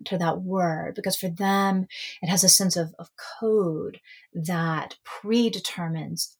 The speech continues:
action, whereas the action has to arise up in the moment, and it has to be involved, um, with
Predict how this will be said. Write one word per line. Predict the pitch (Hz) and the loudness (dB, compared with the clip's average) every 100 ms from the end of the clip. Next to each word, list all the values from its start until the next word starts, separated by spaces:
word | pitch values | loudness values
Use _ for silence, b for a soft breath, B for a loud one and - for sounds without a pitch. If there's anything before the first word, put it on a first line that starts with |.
| 151 | -10
action, | 151 - - - - 214 | -8 -4 -2 -4 -8 -4
whereas | 180 170 | -2 0
the | - - | -2 -4
action | 175 - 180 170 - | -2 -4 -4 -8 -6
has | 185 180 - | 2 6 6
to | - 170 156 - 185 - B B B - | 4 -4 -4 -8 -12 -16 B B B -2
arise | 175 180 175 185 180 | 2 4 4 4 4
up | 170 - | 2 0
in | 175 | 0
the | |
moment, | 180 175 165 170 160 156 185 | 2 2 2 0 -4 -6 -8
and | 165 | -6
it | |
has | 160 185 | -4 -4
to | - | -4
be | 180 | -2
involved, | 175 165 170 170 170 165 170 - - _ b b b - | 0 0 0 0 0 -2 -4 -8 -14 _ b b b -8
um, | 180 170 165 160 156 156 156 170 180 - _ | -4 0 0 0 -2 -4 -6 -8 -10 -16 _
with | 165 165 180 175 170 - - - | -2 2 4 2 0 -6 -10 -12